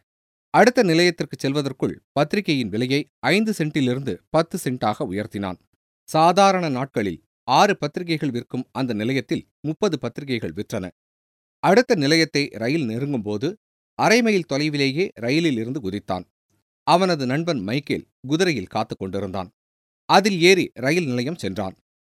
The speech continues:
பத்திரிகையின் விலை பதினைந்து சென்ட் ஆனது. கடைசி ரயில் நிலையத்தில் பத்திரிகையின் விலை இருபத்தைந்து சென்டாக உயர்ந்தது. எல்லா பத்திரிகைகளும் விற்று தீர்ந்தன.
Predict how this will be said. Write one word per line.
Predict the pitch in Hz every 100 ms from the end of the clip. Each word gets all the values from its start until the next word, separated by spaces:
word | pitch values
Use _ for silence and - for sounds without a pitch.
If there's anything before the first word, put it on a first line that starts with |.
| -
பத்திரிகையின் | 185 190 233 196 139
விலை | 110 127 185 -
பதினைந்து | 139 143 190 165 127
சென்ட் | 110 107
ஆனது. | 101 92 85 - _ _ _ _ _ -
கடைசி | 160 214 220 165
ரயில் | 131 147
நிலையத்தில் | 135 127 123 139 -
பத்திரிகையின் | 127 131 160 131 104
விலை | 92 123 185
இருபத்தைந்து | 131 143 190 208 160 131
சென்டாக | - 113 113 113
உயர்ந்தது. | 165 95 101 92 101 - _ _ _ _ _
எல்லா | 131 185 233
பத்திரிகைகளும் | 202 175 196 185 156 196 165
விற்று | 127 151
தீர்ந்தன. | - 117 110 98